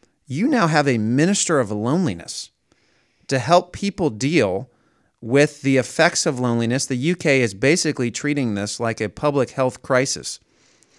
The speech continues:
And the New York Times ran an article with the title, "Is Loneliness a Public Health Epidemic?" And let me quote from this because this is pretty significant,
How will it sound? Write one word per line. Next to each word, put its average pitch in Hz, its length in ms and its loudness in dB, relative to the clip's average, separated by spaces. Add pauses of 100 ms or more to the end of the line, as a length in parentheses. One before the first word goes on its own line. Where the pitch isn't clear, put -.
(420)
And 143 180 4
the 147 40 4
New 175 80 6
York 170 180 6
Times 165 320 4
ran 135 160 2
an 123 80 2
article 127 460 0 (920)
with 160 200 6
the 147 60 2
title, 123 340 4
"Is 135 200 4
Loneliness 147 760 4 (680)
a 131 80 4
Public 156 380 2
Health 147 340 4
Epidemic?" 127 680 0 (300)
And 127 120 -2
let 175 80 2
me 165 120 2
quote 165 340 2
from 101 220 -4
this - 240 -8
because 117 480 -4
this 139 260 0
is 110 300 -4 (260)
pretty 139 480 -2 (540)
significant, 113 1000 -4